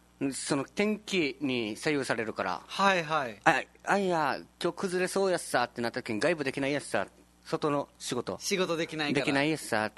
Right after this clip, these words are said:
Speaker 1: じゃあ、あっちの現場に集合だなとかなるから。
Speaker 2: えー。
Speaker 1: 朝、朝だよ。
Speaker 2: 朝。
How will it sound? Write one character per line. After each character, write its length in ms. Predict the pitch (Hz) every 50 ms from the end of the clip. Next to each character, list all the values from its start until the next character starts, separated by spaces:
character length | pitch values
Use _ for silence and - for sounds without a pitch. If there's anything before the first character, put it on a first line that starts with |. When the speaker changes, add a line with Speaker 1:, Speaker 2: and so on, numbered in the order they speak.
| - - _ - - -
Speaker 1:
じ 120 | - 120 143
ゃ 40 | 123
あ、 80 | -
あ 40 | 147
っ 20 | -
ち 120 | - 160
の 60 | 165
現 180 | 151 156 147 131
場 220 | 117 120 113 - - -
に 180 | 135 127 120
集 200 | - - 139 131
合 180 | 117 113 113 107
だ 100 | 101 98
な 160 | 101 95 90
と 100 | - -
か 60 | 101
な 160 | 90 98 110
る 140 | 117 120 - - - - - -
か 80 | - 92
ら。 200 | 90 87 80 - - - - -
Speaker 2:
え 840 | 135 156 170 180 180 185 185 185 190 190 190 196 196 196 196 196 196 196
ー。 40 |
Speaker 1:
朝、 280 | 196 196 190 180 147 - -
朝 240 | - 151 - 190 175
だ 80 | 135 113
よ。 140 | 98 110 - - _ _ _ -
Speaker 2:
朝。 540 | 170 - - - 202 190 156 135 113 92